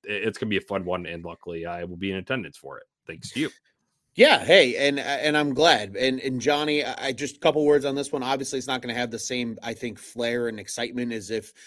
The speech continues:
Speaker 2: uh, the other Connor was on the ice, and that being by Connor Bedard. But, um, yeah, anytime you get two of the best players in the N H L and the U C, it's always a good one. The Hawks usually play the, the Edmonton Oilers well, too, especially at home. I don't know what it is. Doesn't matter what their team looks like. They always put up a good fight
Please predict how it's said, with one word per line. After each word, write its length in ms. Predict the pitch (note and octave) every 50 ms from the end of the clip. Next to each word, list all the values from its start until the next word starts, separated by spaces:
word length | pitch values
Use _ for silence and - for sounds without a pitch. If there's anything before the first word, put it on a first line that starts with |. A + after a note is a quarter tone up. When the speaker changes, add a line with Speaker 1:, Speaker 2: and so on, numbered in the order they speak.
| - _
Speaker 2:
uh, 220 | - A#2 A2+ A2 G#2+
the 160 | G2+ F#2+ F#2
other 180 | G#2 G#2 A#2+ A#2+
Connor 380 | - - B2 A#2 A#2 A#2+ A#2
was 160 | A2+ A#2+ A2
on 140 | A#2 A2+ A2
the 120 | G#2+ G2+ G2+
ice, 300 | G#2+ A#2+ B2+ B2+ - -
and 100 | F#2 F2+
that 180 | F#2 F2+ -
being 300 | - G2 F#2 F#2 F#2+ F2+
by 300 | F#2 F#2+ F#2+ G2 F#2+ - _ -
Connor 320 | - A2 G#2+ G2+ G2+ F#2
Bedard. 560 | - G#2 F2+ - A2 G2+ G2+ B2 D#3+ F3+ C#3+
But, 180 | B2 B2+ A#2 - _ - - - - - -
um, 320 | A#2+ A#2+ A#2+ B2 C3 C3+ -
yeah, 160 | A#3+ F#3 - G2
anytime 380 | G#2+ A#2+ B2 A#2+ - A#2 G#2+
you 60 | G2 F#2+
get 120 | G2+ -
two 100 | - A2
of 60 | G2
the 60 | F#2 F2+
best 220 | F#2+ F#2+ - -
players 180 | G2+ F#2+ F2+ F2+
in 80 | F#2+
the 80 | F#2 F2+
N 80 | F2
H 220 | F2+ F2 E2 - G2
L 100 | F2+ F2
and 100 | F2 F2
the 60 | F2
U 120 | F2 F2 D#2+
C, 160 | - - F#2+
it's 180 | E2+ E2 - -
always 240 | F2+ F2 E2+ -
a 60 | F2 -
good 120 | F2+ F2+
one. 160 | F2+ G2 G2+
The 80 | A#2 C#3
Hawks 300 | F#3 A#3+ C#4+ C4+ - -
usually 260 | A#3+ A#3+ A3+ A#3+ A3+
play 200 | - - G#3 G3
the, 200 | F3+ F3+ D#3 B2 -
the 120 | A#2+ D#2+
Edmonton 360 | A2+ A#2 F#2+ F#2+ F2 - G2
Oilers 320 | F2 F2 F2 F2 D#2+ E2+ -
well, 140 | F2+ E2 D#2+
too, 160 | _ - F#2
especially 380 | E2 - - B2 - - G#2+ F#2
at 80 | F2
home. 180 | - F#2+ F2+ - _ _
I 120 | - A2 A2
don't 120 | A2 G#2+
know 100 | G#2+ G#2+
what 180 | G2 G2+ G2 G2
it 80 | F#2+
is. 120 | F#2+ F2 E2+
Doesn't 220 | - B2 A#2 B2
matter 260 | B2 A#2 A2 G#2+ G#2 - _ - - - _
what 240 | A#2 B2+ C#3 - -
their 100 | B2 A#2+
team 300 | B2 - C3 B2 A2 G#2+
looks 180 | G#2+ G2+ -
like. 160 | - F#2 F2 -
They 140 | G#2 G#2
always 200 | G#2 G2+ G#2 G2
put 140 | - - -
up 80 | F#2+ -
a 60 | F#2+
good 200 | - G2 F2 E2+
fight 280 | - - F#2 F2+ -